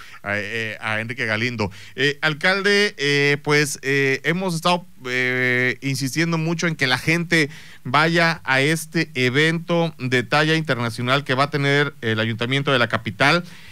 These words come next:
y que, bueno, eh, en este compromiso de generar co-, eh, condiciones de conocimiento y de información, eh, pues, es un pool de conferencistas interesantes, Roberta Jacobson,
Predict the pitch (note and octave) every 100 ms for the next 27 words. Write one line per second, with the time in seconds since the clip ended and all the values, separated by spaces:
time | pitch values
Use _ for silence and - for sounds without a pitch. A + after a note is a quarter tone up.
0 | - C3 C#3 D#3 D#3 C3+ C3 C#3+ C3 -
1 | A#2 A#2+ B2 C#3 C#3+ - C#3+ - B2 B2
2 | C3+ D#3 D#3+ C3 A#2+ A#2+ B2+ C#3+ D3 D3+
3 | - A#2+ A#2 B2+ A#2+ A#2 B2+ A#2 E3+ G3+
4 | D#3+ B2+ B2 A2+ B2+ D#3 F3 E3 F3 F3
5 | - - - - C3 D3 D#3 C3 B2 A#2
6 | A#2+ A#2+ A2+ D3+ G#3 G#3 - A2 A2 G#2
7 | G2 G2+ G2+ - C3+ C#3+ D3+ E3+ E3 D3+
8 | D#3+ E3 D3 C3 A#2+ A#2 A#2 C#3 D#3 D3+
9 | C3 A2 A2 C#3+ F3+ A3 F#3+ C#3 C#3+ D3
10 | C3 C3 D3+ E3+ E3+ F3